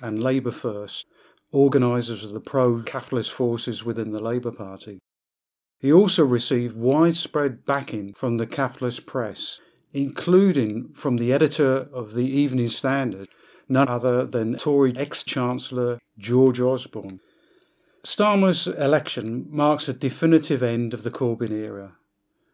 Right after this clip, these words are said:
The burning need for the working class to have its own political voice has not lessened, however, but actually increased.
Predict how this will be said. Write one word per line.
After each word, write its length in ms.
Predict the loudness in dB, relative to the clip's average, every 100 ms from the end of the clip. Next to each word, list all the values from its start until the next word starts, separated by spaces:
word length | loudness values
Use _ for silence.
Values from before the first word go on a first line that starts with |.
| _ _ -10
The 80 | -10
burning 560 | 2 4 6 4 4
need 280 | 4 4 0
for 160 | -4 -6
the 120 | 2
working 360 | 4 4 4
class 380 | 0 2 2 2
to 80 | -2
have 140 | -4
its 160 | -4 0
own 220 | 4 2
political 440 | 2 0 0 -2 -4
voice 460 | 0 0 0 -6
has 200 | -8 0
not 320 | 2 4 2 _ -10
lessened, 460 | -10 -8 -12 -12 -12
however, 400 | -10 -10 -12 -16 _ _ _ _ -4
but 140 | 0
actually 500 | 0 -2 -6 -4 -2
increased. 680 | -4 -8 -8 -8 -10 -16 -20